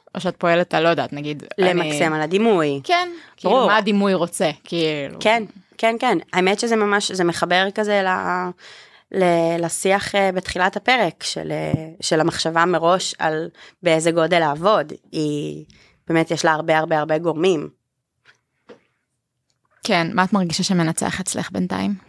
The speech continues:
Speaker 2: מבחינת איזה גודל?
Speaker 1: כן.
Speaker 2: אמ, בינתיים עבד לי באמת הכי טוב, כמו שאמרתי בהתחלה, כזה שישים על ארבעים, אבל בא לי לעבוד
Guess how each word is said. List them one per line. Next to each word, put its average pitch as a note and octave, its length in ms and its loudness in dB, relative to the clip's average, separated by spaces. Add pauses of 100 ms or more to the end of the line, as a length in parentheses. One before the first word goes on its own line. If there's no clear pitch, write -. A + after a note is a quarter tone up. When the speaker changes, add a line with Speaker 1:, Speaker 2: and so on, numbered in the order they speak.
(380)
Speaker 2:
מבחינת E3 440 0
איזה D#3 180 -2
גודל? F3 400 4 (160)
Speaker 1:
כן. G3 200 -2 (1040)
Speaker 2:
אמ, D#3 960 0 (560)
בינתיים F3+ 480 2
עבד E3 220 2
לי E3+ 100 0
באמת D#3 260 -2
הכי D#3 180 -6
טוב, D#3 180 0
כמו D#3 160 -4
שאמרתי D#3+ 300 -2
בהתחלה, D#3 420 0
כזה D#3+ 200 -2
שישים D#3+ 260 -2
על D#3 60 4
ארבעים, E3 480 2 (440)
אבל D3 100 0
בא D3 100 2
לי E3 140 2
לעבוד D3+ 280 0